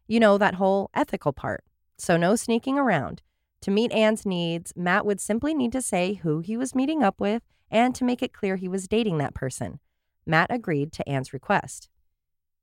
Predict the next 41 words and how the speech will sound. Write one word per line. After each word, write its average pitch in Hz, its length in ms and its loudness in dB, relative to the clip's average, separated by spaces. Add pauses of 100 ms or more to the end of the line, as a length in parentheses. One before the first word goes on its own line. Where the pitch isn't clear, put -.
You 214 100 2
would 226 200 2
think 381 260 -2
being 220 260 2
given 185 240 -2
permission 165 460 -4
from 151 200 -6
your 147 120 -2
wife 151 320 0
to - 100 -8
seek - 300 -8
company 160 400 -4
with 147 160 -4
others 208 440 2
would 208 160 -2
be 233 140 -4
cool 302 320 -2
enough 190 320 2
that - 160 -2
you 220 120 -6
would 294 120 -2
be 285 160 -2
able 165 240 -2
to - 160 -12
not 185 300 0
break 240 280 0
her 196 160 -4
one 143 260 -2
rule. 160 440 0 (420)
But 156 280 2
not 170 240 0
Matt, 156 360 -4 (380)
whose 170 180 -2
first 240 300 0
marriage 160 420 0
also 220 300 0
ended 143 320 -2
due 147 200 -6
to - 120 -10
his 151 160 -4
infidelity. 143 640 -2